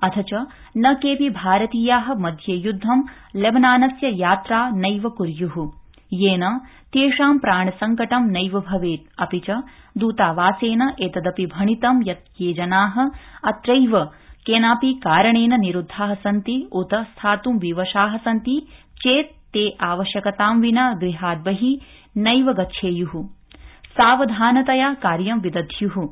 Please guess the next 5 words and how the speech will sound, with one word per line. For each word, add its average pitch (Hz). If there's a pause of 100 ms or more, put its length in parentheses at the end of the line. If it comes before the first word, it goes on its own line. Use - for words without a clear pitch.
(220)
निरन्तरं 208
दूतावासस्य 180
सम्पर्के 220 (400)
तिष्ठेयुः 233
चेति। 156